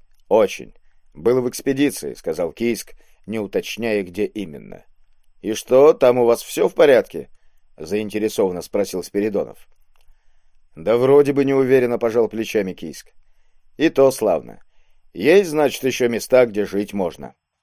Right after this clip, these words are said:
«А что случилось в городе?» «В городе?» Спиридонов достал из груды поклажи на тележке большой ручной фонарь и щёлкнул выключателем.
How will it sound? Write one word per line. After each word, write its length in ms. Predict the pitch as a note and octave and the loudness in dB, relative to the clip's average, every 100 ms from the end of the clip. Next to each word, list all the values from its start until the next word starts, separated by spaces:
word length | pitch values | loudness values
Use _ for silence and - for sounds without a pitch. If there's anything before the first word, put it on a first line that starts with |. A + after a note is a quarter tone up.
| _ _ _ _ _ _ _ _ | _ _ _ _ _ _ _ _
«А 120 | F#2 | -6
что 220 | G#2 C#3+ C#3+ | -2 2 2
случилось 480 | C#3+ C#3 D3 C#3+ | 2 2 4 4
в 140 | B2+ B2+ | 2 2
городе?» 480 | C#3+ G2+ C#2+ - - _ _ _ _ | 4 2 0 -14 -20 _ _ _ _
«В 140 | F2 F#2 | -14 0
городе?» 580 | A#2+ B2 C#3+ F3+ F#3+ - _ _ _ _ | 4 6 4 2 -2 -8 _ _ _ _
Спиридонов 680 | - - G#2 A#2 B2+ A#2 | -16 -6 -2 0 0 0
достал 380 | A2 A2 B2 A#2 | -2 -2 0 0
из 140 | A2+ G2 | 0 -4
груды 300 | A2 A#2 G#2+ | -4 -4 -2
поклажи 460 | G2+ A#2+ A#2+ A2 | -2 2 2 0
на 120 | G#2+ | -6
тележке 560 | G2+ G#2 A#2+ - A2+ G2 - - - | -4 -2 -2 -2 -6 -8 -12 -20 -10
большой 500 | E2 A2 G#2 B2+ B2 | -2 -2 0 0 0
ручной 400 | A#2 - A2+ A#2+ | 0 -6 -2 -2
фонарь 500 | - G2+ G#2+ B2 G#2+ | -2 -2 0 0 -2
и 100 | G2+ | -6
щёлкнул 640 | F#2 - A2+ G2 G2+ F#2 - _ F2+ | -10 0 0 0 -4 -8 -8 _ -12
выключателем. 920 | F#2 F#2 F#2+ - E2+ - B1 G#1+ | -10 -8 -10 -6 -6 -6 -14 -18